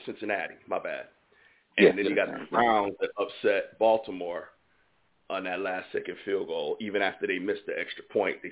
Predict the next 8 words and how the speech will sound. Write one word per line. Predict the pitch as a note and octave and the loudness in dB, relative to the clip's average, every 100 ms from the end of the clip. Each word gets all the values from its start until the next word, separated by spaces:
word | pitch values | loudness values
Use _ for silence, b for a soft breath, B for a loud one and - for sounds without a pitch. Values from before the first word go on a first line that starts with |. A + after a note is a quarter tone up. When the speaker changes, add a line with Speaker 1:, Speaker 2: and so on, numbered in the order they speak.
| - | -4
Speaker 1:
still | F#2 F#2 E2 - | 0 0 0 -2
were | F2+ | 0
able | F2+ E2+ | 0 -4
to. | E2+ - B B - | -8 -10 B B 0
So | E3 C3 - | 0 0 -2
I'm | C3+ C4+ | -4 -2
asking | F3 E3 E3 C#3+ | -4 -4 -10 -14
K-Star, | - D4+ - C#3 A2+ | -12 -12 -12 -10 -8